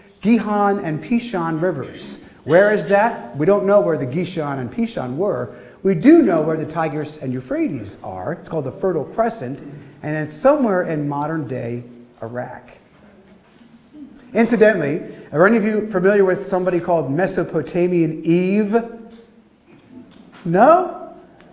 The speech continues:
She's not a rock star. Mesopotamian Eve is a genetic ancestor which we all share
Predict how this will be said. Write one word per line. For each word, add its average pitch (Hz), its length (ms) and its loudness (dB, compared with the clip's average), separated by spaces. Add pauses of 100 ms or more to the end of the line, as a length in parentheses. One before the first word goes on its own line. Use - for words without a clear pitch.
(300)
She's 143 140 -12
not 160 160 0
a 151 60 2
rock 135 260 -2
star. 120 420 -6 (2750)
Mesopotamian 214 680 2
Eve 143 560 -2
is 156 420 0
a 156 300 0
genetic 151 440 -2 (100)
ancestor 170 680 -4
which 143 240 -6
we 156 280 -4
all 202 440 -4
share 185 840 -4